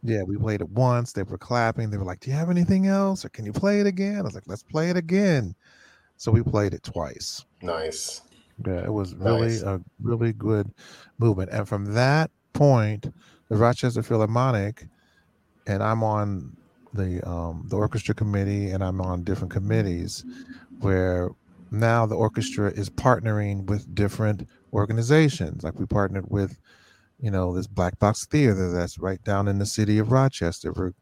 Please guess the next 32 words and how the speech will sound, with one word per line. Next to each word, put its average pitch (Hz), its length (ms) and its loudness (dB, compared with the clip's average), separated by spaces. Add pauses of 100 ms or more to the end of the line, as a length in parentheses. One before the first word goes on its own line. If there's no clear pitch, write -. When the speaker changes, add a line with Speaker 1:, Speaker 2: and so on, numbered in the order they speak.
(420)
Speaker 1:
looking 104 320 2
at 98 120 0
partnering 107 600 4
with 107 320 2
city 110 300 0
schools. 113 960 4
You 110 100 -8
know, 107 100 -2
we're, 101 180 0 (100)
we're 101 220 2 (300)
actually 107 420 -2
trying 101 360 -4
to, 95 300 -2 (760)
to 113 100 2
do 123 220 8
something. 98 400 2
I, 92 160 0 (180)
and 117 100 4
I 113 80 4
kept 120 280 2
saying 139 340 6
the 95 80 2
Rochester 117 440 2
Philharmonic, 117 720 4 (800)
it's 131 160 6
really 151 360 8
about 113 420 4 (760)
the 110 380 2 (360)
suburbs 113 920 4
of 98 160 2
Rochester 95 680 0
Philharmonic. 87 720 -4